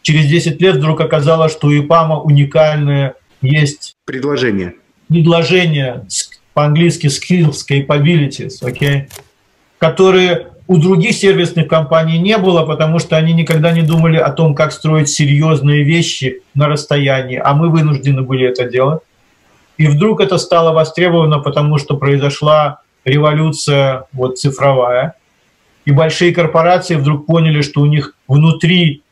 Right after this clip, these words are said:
Speaker 1: вы спрашивали, почему они к нам пришли, потому что у них внутри не было, опять-таки, возможности строить сложные системы, а их партнёры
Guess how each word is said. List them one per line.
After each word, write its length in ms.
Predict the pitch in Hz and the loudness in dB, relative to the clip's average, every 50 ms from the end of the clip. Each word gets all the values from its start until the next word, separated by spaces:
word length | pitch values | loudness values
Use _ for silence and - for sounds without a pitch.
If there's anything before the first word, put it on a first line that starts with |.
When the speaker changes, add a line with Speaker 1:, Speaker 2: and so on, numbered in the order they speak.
| _ _ - | _ _ -2
Speaker 1:
вы 100 | 143 156 | -2 -2
спрашивали, 480 | 156 - 170 175 160 165 - 165 160 | 0 2 0 0 0 0 -2 -2 -2
почему 380 | 147 160 156 147 - 165 165 170 | -2 0 -2 0 2 2 2 2
они 160 | 175 170 160 | 2 2 0
к 80 | 143 151 | 0 0
нам 240 | 156 151 147 139 131 | 0 0 0 -2 -2
пришли, 480 | 135 135 - - 143 135 123 - - _ _ _ - | -4 -4 -2 -2 -2 -2 -2 -4 -10 _ _ _ -10
потому 300 | - - 156 160 170 170 | -4 -2 0 0 0 -2
что 180 | 165 - 170 | -2 0 0
у 60 | 170 170 | 2 2
них 240 | 170 175 165 - | 2 2 0 0
внутри 640 | 165 165 175 151 - 175 190 208 208 208 196 - _ _ _ _ _ - | 0 0 0 0 -2 0 0 2 2 0 -2 -6 _ _ _ _ _ -2
не 200 | 139 151 160 165 | 0 2 2 2
было, 400 | 151 160 165 160 156 156 - - _ _ _ _ _ _ _ _ _ _ - | 2 0 0 0 0 -2 -4 -10 _ _ _ _ _ _ _ _ _ _ -4
опять-таки, 580 | - 143 139 - 165 160 156 - 151 135 - 151 | -4 -4 -2 2 0 0 0 0 -6 -4 -2 0
возможности 680 | 143 147 143 131 151 175 180 170 147 156 143 - - 143 | 0 0 0 0 0 2 2 2 2 0 -2 0 -2 -4
строить 440 | - - - 156 160 156 156 147 - | -4 -2 -2 0 2 2 2 0 -2
сложные 460 | - 147 151 147 139 139 147 147 139 | -2 -2 0 0 0 0 0 0 0
системы, 600 | 139 - 143 139 - - 196 202 190 170 156 143 | 0 -2 -4 -4 -2 -2 -2 0 0 2 2 2
а 80 | 143 | 2
их 220 | 147 147 139 - - | 0 0 -4 -2 -2
партнёры 760 | 156 151 143 143 - 160 170 190 190 190 180 160 139 - - | -2 -2 -2 -2 -2 0 2 4 4 4 2 0 -4 -6 -10